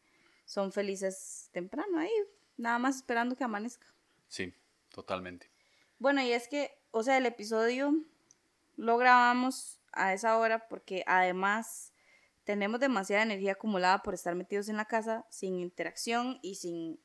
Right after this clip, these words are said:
Speaker 1: sin gastar energía igual, ¿verdad?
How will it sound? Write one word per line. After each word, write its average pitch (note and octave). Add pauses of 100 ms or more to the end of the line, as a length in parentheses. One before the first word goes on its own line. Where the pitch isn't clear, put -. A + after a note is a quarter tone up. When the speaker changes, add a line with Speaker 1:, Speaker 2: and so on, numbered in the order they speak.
(220)
Speaker 1:
sin F#3
gastar G3+ (200)
energía E3
igual, - (100)
¿verdad? -